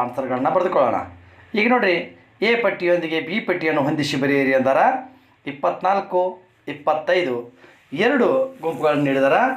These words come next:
ಅವುಗಳೆರಡನ್ನೂ ಬರೆದುಕೊಳ್ಳಿ. ಐದನೇ ಪ್ರಶ್ನೆ, ಒಂದು ವಾಕ್ಯದ ಅಥವಾ ಒಂದು ಪದದ ಪ್ರಶ್ನೆಗಳದಾವ. ಇಪ್ಪತ್ತಾರರಿಂದ ಮೂವತ್ತ ಆರರವರೆಗೂ ಆ ಪ್ರಶ್ನೆಗಳನ್ನು ಬರೆದುಕೊಳ್ಳಿ ವಿದ್ಯಾರ್ಥಿಗಳೇ.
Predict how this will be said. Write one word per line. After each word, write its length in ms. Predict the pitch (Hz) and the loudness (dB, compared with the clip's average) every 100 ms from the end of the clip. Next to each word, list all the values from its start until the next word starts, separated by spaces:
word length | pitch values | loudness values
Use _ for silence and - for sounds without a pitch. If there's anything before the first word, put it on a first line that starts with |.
| - | -8
ಅವುಗಳೆರಡನ್ನೂ 560 | 131 131 139 139 143 143 127 | -6 0 2 2 0 0 0
ಬರೆದುಕೊಳ್ಳಿ. 420 | 127 127 139 208 285 - - _ _ _ - - - 170 | -2 0 2 2 0 -6 -16 _ _ _ -20 -20 -2 0
ಐದನೇ 220 | 180 180 170 | 2 0 0
ಪ್ರಶ್ನೆ, 280 | 175 254 196 147 - - _ _ _ _ _ | -2 0 0 -2 -8 -20 _ _ _ _ _
ಒಂದು 280 | 170 240 320 214 | -2 2 2 2
ವಾಕ್ಯದ 400 | 160 147 147 131 123 - - _ - - - | 2 0 -2 -2 -2 -4 -12 _ -20 -10 -8
ಅಥವಾ 200 | 135 165 160 | 2 4 4
ಒಂದು 140 | 170 170 - | 2 0 0
ಪದದ 260 | 202 254 139 123 - - _ _ _ | 0 2 2 0 -4 -16 _ _ _
ಪ್ರಶ್ನೆಗಳದಾವ. 640 | 147 139 147 135 131 - 180 254 262 - - _ _ - | -8 -6 -4 0 0 2 2 2 -2 -10 -20 _ _ -12
ಇಪ್ಪತ್ತಾರರಿಂದ 720 | - 135 131 143 147 139 135 135 123 127 - _ _ _ _ | -4 -4 0 0 2 0 0 2 0 -2 -10 _ _ _ _
ಮೂವತ್ತ 400 | 117 131 135 - 127 - 131 | -6 -2 -2 -2 -4 -2 0
ಆರರವರೆಗೂ 760 | 175 202 180 147 135 139 135 127 120 - - _ _ _ _ _ | 0 2 0 0 -2 0 2 0 -2 -8 -20 _ _ _ _ _
ಆ 80 | 123 120 | 0 0
ಪ್ರಶ್ನೆಗಳನ್ನು 420 | 127 - 127 127 120 | -2 -4 -2 -2 0
ಬರೆದುಕೊಳ್ಳಿ 340 | 120 117 127 | -4 0 -2
ವಿದ್ಯಾರ್ಥಿಗಳೇ. 460 | 123 127 123 147 202 | 0 -2 0 2 2